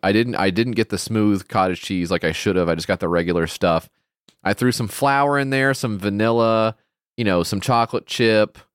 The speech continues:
um, some, I feel like there was some liquid in there, but I can't think of what it was now. Anyways, I put it in the little blender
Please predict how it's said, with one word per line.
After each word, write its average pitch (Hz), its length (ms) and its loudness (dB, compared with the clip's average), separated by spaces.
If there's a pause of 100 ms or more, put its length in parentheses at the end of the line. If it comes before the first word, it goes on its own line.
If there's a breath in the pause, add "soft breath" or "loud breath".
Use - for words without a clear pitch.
(480)
um, 87 680 2
some, 85 800 -2
I - 520 -10
feel 139 40 4
like 120 80 -2
there 92 100 0
was 87 120 0
some 78 160 -6
liquid 85 300 -2
in 82 80 -2
there, 80 140 0
but 82 100 0
I 80 60 0
can't 90 260 -4
think 82 120 -4
of 76 60 0
what 78 120 0
it 71 60 0
was 76 240 0
now. 76 180 -2 (300 soft breath)
Anyways, 107 400 0 (240)
I 107 100 2
put 175 180 0
it 160 40 2
in - 60 -8
the 131 60 -2
little 117 220 2
blender 95 760 0